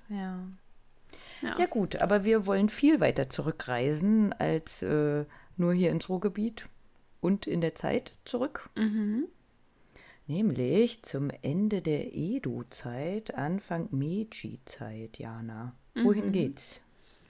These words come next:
Speaker 2: Wir haben nämlich, ähm, Gintama geguckt, ähm,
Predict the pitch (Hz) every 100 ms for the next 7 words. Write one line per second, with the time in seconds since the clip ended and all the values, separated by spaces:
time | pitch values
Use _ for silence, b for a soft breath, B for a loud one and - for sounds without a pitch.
0 | b 247 247 240 226 214 202 202 - -
1 | - - 190 190 190 - 226 196 190 190
2 | 185 208 233 262 - 339 - - - _
3 | _ _ B B B B B B _ -
4 | 214 202 202 202